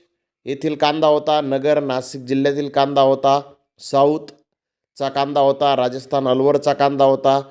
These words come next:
गुजरातचा कांदा होता. या कांद्याला पंचेचाळीस रुपयापासून त्रेपन्न रुपये किलोपर्यंत बाजारभाव काल बॉर्डरवरती निघालेले आहेत.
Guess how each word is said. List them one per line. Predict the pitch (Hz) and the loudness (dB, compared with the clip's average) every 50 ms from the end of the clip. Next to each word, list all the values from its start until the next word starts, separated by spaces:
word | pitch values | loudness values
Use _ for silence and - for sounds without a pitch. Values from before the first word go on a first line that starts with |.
| - _ _ _ _ _ 101 | -16 _ _ _ _ _ -20
गुजरातचा | 90 85 95 135 135 123 139 147 151 151 147 - 156 143 | -14 -4 -2 -2 2 2 4 4 4 2 0 -2 -2 -2
कांदा | - 127 127 123 117 110 | 0 -2 -2 0 0 -2
होता. | 90 82 78 - - - - _ _ _ _ _ _ _ _ _ _ _ _ | -2 -2 -6 -10 -14 -16 -16 _ _ _ _ _ _ _ _ _ _ _ _
या | 123 165 196 208 | 0 2 2 2
कांद्याला | 208 185 180 175 180 180 180 151 110 90 90 90 - _ _ _ _ _ _ _ _ _ | 2 0 -2 0 0 0 0 0 -2 -4 -6 -10 -16 _ _ _ _ _ _ _ _ _
पंचेचाळीस | - 160 165 175 170 - 196 185 196 202 190 196 202 196 196 190 | -6 -6 -6 -6 0 0 0 2 4 4 4 4 2 0 0 -6
रुपयापासून | 185 - 175 165 165 156 - 165 156 - - 139 113 98 98 | -2 2 4 4 4 4 2 -2 -2 -2 -4 -6 -6 -6 -8
त्रेपन्न | 98 - 151 160 160 160 - 170 170 175 175 | -4 2 4 4 4 4 2 2 2 4 4
रुपये | 170 165 165 165 165 165 | 4 4 4 4 4 2
किलोपर्यंत | 156 160 165 156 160 160 - 160 151 156 151 147 156 | 4 2 0 2 2 2 2 0 -2 -2 -2 -2 0
बाजारभाव | 139 139 131 123 139 135 139 139 131 107 87 85 - - _ _ _ _ _ _ _ - | 2 2 2 2 0 0 0 0 0 -2 -2 -6 -10 -16 _ _ _ _ _ _ _ -12
काल | 139 131 127 135 139 143 139 - _ _ _ _ _ _ | -10 -8 -6 -6 -6 -8 -10 -16 _ _ _ _ _ _
बॉर्डरवरती | 117 117 123 123 120 131 127 123 127 123 123 123 123 127 127 131 135 135 131 _ _ _ | -4 -4 -4 -2 0 0 0 0 0 -2 -4 -4 -4 -4 -4 -4 -6 -10 -14 _ _ _
निघालेले | 107 104 107 101 107 101 107 107 113 113 123 - - - _ _ - | -12 -10 -6 -6 -4 -4 -4 -6 -6 -8 -10 -10 -12 -20 _ _ -10
आहेत. | 123 117 98 90 85 | -10 -10 -10 -12 -14